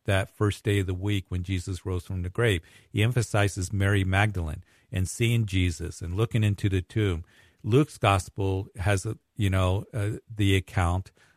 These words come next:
that follows more with Matthew. So there's further information, and you can put the two together, but they don't contradict each other. So Saul, hopefully look at that, and you'll see that,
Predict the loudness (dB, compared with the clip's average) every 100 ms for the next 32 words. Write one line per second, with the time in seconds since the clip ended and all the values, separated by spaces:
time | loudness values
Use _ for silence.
0 | -4 0 0 2 2 2 0 0 2 2
1 | 2 0 2 2 4 2 0 -6 -2 0
2 | 0 -2 -4 -4 0 0 2 2 0 -2
3 | -4 -4 -2 -2 -4 -6 -4 -4 -2 -2
4 | -2 -4 -2 -4 -4 -2 -2 2 2 4
5 | 2 0 -6 -20 -4 -2 2 0 2 2
6 | 2 0 -2 0 -6 -4 -6 -6 -6 -6
7 | -4 -6 -6 -2 2 2 2 -6 -8 -2
8 | -2 0 0 0 -4 -4 -6 -2 -2 -2
9 | -10 _ _ -6 -2 0 -2 -4 -2 0
10 | 2 2 2 0